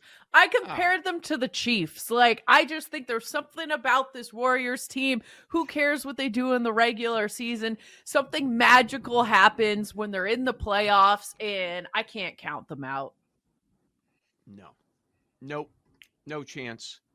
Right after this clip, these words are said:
Speaker 2: Too, too many good teams that they're, every week, every series, rather, it's gonna be tough. I don't care what the path ends up being. Sure, they can get out of the play-in, but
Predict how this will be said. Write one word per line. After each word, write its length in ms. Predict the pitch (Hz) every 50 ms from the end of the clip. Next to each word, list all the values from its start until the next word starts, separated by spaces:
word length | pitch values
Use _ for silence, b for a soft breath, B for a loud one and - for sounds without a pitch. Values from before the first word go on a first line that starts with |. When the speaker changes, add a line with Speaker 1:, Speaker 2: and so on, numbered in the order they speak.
| _ _ _ _ _ _ _ _ -
Speaker 2:
Too, 240 | - 175 175 170 - - - -
too 100 | 180 185
many 200 | 180 175 165 151
good 200 | 139 151 139 -
teams 440 | - 151 143 123 110 107 - _
that 160 | - 131 123 -
they're, 120 | 139 - _ _ _ _ -
every 360 | 175 185 185 185 202 196 190
week, 440 | 165 151 165 170 135 113 _ _ _ _ _ _ _ -
every 280 | - 175 185 175 202 185
series, 500 | - - - 180 175 165 151 135 120 127
rather, 360 | 135 127 123 123 123 123 120
it's 220 | - - 123 - -
gonna 220 | - 151 135 120
be 460 | 107 123 123 117 117 110 107 104 101 b b b b b
tough. 300 | - - 120 101 101 - - -
I 80 | 139
don't 120 | 156 170 -
care 140 | 180 147
what 220 | 135 127 147 147 -
the 60 | 143
path 340 | - - - 139 131 135 - - -
ends 220 | 131 127 123 117 127
up 180 | 123 107 _
being. 460 | - 139 131 123 120 120 117 117 110 - b b b b b
Sure, 340 | - - - 160 143 127
they 120 | 117 117 117
can 160 | - 135 123
get 140 | 113 120 117
out 140 | 113 110 110
of 80 | 104
the 60 | 104
play-in, 460 | 95 _ - 113 110 107 107 107 107 98
but 260 | 107 107 104 107